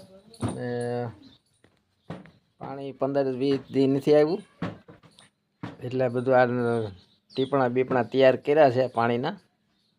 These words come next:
સનેડો લઈને ભરવા જવાનું છે, એટલે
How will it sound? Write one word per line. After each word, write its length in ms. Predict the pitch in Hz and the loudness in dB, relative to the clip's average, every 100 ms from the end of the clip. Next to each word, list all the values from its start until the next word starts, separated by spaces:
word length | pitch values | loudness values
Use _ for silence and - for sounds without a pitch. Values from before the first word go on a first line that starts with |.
| _ _ _ _ - - | _ _ _ _ -20 -20
સનેડો 540 | - 123 131 131 123 123 | -10 -6 -4 -2 -2 0
લઈને 200 | 127 110 | -2 -2
ભરવા 340 | 120 127 123 | -6 -2 -2
જવાનું 480 | 120 139 143 127 107 | 0 2 0 -2 -6
છે, 120 | 123 202 _ _ _ _ _ _ _ - - _ _ _ _ _ - _ _ _ _ _ 123 | -8 -10 _ _ _ _ _ _ _ -20 -20 _ _ _ _ _ -20 _ _ _ _ _ -10
એટલે 300 | 120 117 | -2 2